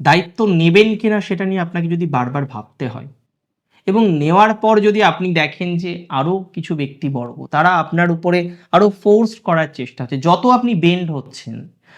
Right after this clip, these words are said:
যত আপনি ফ্লেক্সিবল হচ্ছেন, তত দেখবেন প্রবলেম বাড়ছে। Even আমরা এটাও দেখলাম যে, যে বস আগে আপনাকে ছাড়া কিছু বুঝতেন না, আপনার প্রতি তার ট্রাস্ট লেভেল ছিল একশো, আজকে সেই বস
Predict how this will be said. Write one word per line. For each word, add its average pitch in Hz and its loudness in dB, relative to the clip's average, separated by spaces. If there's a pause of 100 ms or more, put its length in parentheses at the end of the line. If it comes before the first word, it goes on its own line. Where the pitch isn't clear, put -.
(140)
যত 170 2
আপনি 214 0
ফ্লেক্সিবল 214 0
হচ্ছেন, 156 -6
তত 214 0
দেখবেন 220 -2
প্রবলেম 156 -2
বাড়ছে। - -12 (440)
Even 247 8
আমরা 262 4
এটাও 247 2
দেখলাম 160 0
যে, 190 -4
যে 190 0
বস 196 2
আগে 185 0
আপনাকে 185 -2 (200)
ছাড়া 196 2
কিছু 180 -4
বুঝতেন 156 -4
না, 110 -12 (520)
আপনার 220 2
প্রতি 226 -4
তার 226 -2 (140)
ট্রাস্ট 214 2
লেভেল 220 0
ছিল 214 -4
একশো, 175 -4 (720)
আজকে 180 2
সেই 254 4
বস 208 0